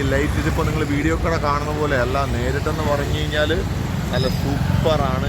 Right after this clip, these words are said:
ഇവിടെ ഇങ്ങനെയാണ് ഇതിന്റെ ടൗൺ. ഞങ്ങൾ ആ റോഡിന്റെ നടുക്ക് ഡിവൈഡറിൽ കയറി നിന്നാണ്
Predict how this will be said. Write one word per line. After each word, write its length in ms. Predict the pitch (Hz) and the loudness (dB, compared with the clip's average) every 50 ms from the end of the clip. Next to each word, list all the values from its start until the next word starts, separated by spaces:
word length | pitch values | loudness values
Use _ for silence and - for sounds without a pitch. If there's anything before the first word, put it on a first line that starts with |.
| 139 131 | 0 0
ഇവിടെ 180 | - 131 131 131 127 | 0 0 0 -2 -2
ഇങ്ങനെയാണ് 440 | - - - 151 151 147 143 143 139 135 | -2 -2 -2 -2 0 0 0 0 0 0
ഇതിന്റെ 160 | 135 135 135 131 131 | 0 0 0 2 2
ടൗൺ. 160 | 123 123 127 127 127 | 2 0 0 0 0
ഞങ്ങൾ 180 | 120 - 131 131 135 | 0 2 2 2 2
ആ 20 | 143 139 135 | 2 2 0
റോഡിന്റെ 400 | 139 143 143 139 135 139 143 143 139 - - - - - - - - - - - 123 | 0 0 0 0 0 2 2 2 0 0 0 0 0 0 0 0 0 -2 -2 0 0
നടുക്ക് 340 | 131 131 135 131 - - 160 147 | 2 2 2 0 0 0 0 0
ഡിവൈഡറിൽ 440 | 135 127 143 147 151 151 147 143 135 - | 0 0 0 0 0 0 -2 -2 -2 -2
കയറി 200 | 139 135 135 143 143 | -2 -2 -2 -2 -2
നിന്നാണ് 260 | 139 - - 135 139 | -2 -2 -2 -2 -2